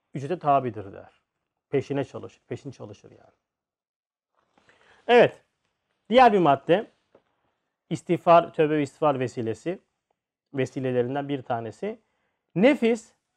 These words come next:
ne kadar mağrur olsa da kendisi kendi kusurunu derk eder. Çok enteresan bir nokta. Nefis ne kadar mağrur olsa da,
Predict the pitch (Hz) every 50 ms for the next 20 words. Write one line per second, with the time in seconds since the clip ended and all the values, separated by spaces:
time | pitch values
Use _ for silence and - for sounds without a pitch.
0 | _ _ - 139 151 202 247 247 - 269 247 214 233 202 185 156 147 135 139 151
1 | 170 185 202 202 208 208 226 220 190 156 - _ _ 185 180 185 180 170 - 220
2 | 220 165 156 143 143 143 160 190 185 - _ _ _ _ _ _ _ _ _ _
3 | _ _ _ _ _ _ _ _ _ _ _ _ - - 214 240 277 269 254 254
4 | 196 - - 147 151 - - _ _ _ _ _ _ _ - - 214 226 233 247
5 | 240 262 262 254 _ - 240 226 - - 226 214 208 214 226 247 262 262 - -
6 | _ _ _ 156 147 143 143 202 196 185 170 - 143 120 107 101 92 - _ _
7 | _ _ _ _ _ _ _ _ _ _ _ _ 156 147 143 139 127 - 135 123
8 | 120 113 139 135 123 117 104 95 90 - _ - 156 170 254 _ _ _ _ _
9 | _ _ _ _ _ _ _ _ _ _ _ _ _ - 160 202 226 - 208 208
10 | 214 - 233 226 220 185 165 165 202 220 208 185 175 175 170 180 196 202 208 -
11 | - 170 160 160 - 175 170 143 123 104 - -